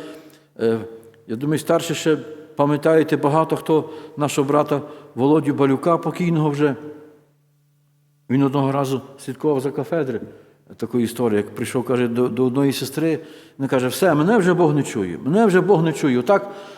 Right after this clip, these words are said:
чомусь, ну, прийшла в жи-, в життя таке не-, в непростій ситуації.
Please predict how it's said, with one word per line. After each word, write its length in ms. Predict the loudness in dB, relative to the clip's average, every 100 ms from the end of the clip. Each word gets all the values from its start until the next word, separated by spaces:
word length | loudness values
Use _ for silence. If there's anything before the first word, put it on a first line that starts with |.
| -20 -6
чомусь, 420 | 2 4 4 0 -10 -14 -2
ну, 380 | 0 0 -2 -8 -18 -20 _
прийшла 280 | 0 4 4
в 60 |
жи-, 200 | 6 4
в 40 | 2
життя 360 | 0 4 4
таке 280 | 4 2 2
не-, 140 | 4 4
в 40 |
непростій 420 | 2 2 0 0
ситуації. 640 | 0 0 2 2 2 -2